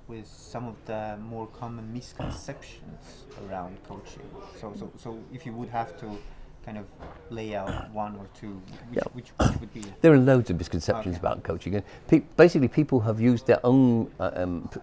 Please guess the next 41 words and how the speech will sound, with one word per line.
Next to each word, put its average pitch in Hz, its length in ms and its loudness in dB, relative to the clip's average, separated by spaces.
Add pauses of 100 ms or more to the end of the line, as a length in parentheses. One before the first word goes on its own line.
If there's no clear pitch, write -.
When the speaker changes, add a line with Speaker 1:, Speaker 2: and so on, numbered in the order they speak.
Speaker 2:
experience 98 580 2
or 92 140 -2
their 95 200 4
own 98 120 6
assumptions - 680 -2 (240)
and 117 100 0
just 139 140 -2
assumed - 300 2 (100)
that - 240 0
the 117 60 6
world 113 220 12
is 92 140 -4
like - 200 -2
that. - 140 -2 (440)
Um, 101 140 6 (260)
<clears throat> 110 260 10
so 127 320 10 (240)
the, - 160 8
the 120 140 4
grow 139 220 12
model 95 460 6
is, 98 160 -4
was 95 140 0
very 87 200 8
useful, 123 580 2 (380)
but 107 120 4
it's 107 140 0
very 90 260 4
limited. 87 440 0 (840)
Um, 92 280 2
a-, 110 260 -2
and 110 180 0 (220)
the - 120 2
idea 139 440 4
that - 200 -6
you 113 60 -2
need 110 480 0
goals 123 420 4
at - 80 -8
the 113 80 -2
beginning, 123 380 2